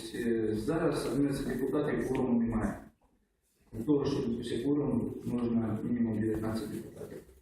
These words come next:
В залі вони присутні, зареєстровані, тому, е, сесія не відбудеться. Ще раз вибачаюсь, е, від імені депутатів партії В П П,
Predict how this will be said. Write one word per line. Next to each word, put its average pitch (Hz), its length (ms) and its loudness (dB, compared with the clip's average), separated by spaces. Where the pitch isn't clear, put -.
В 113 80 0
залі 147 240 2
вони 123 140 2
присутні, 123 600 0
зареєстровані, 117 720 2
тому, 135 600 0
е, 113 40 -4
сесія 135 360 -2
не 113 140 2
відбудеться. 101 360 -4
Ще 151 180 0
раз - 320 -4
вибачаюсь, 139 760 2
е, 110 580 2
від 127 200 0
імені 135 240 2
депутатів 120 840 0
партії 117 480 0
В 101 60 0
П 107 60 0
П, - 380 -2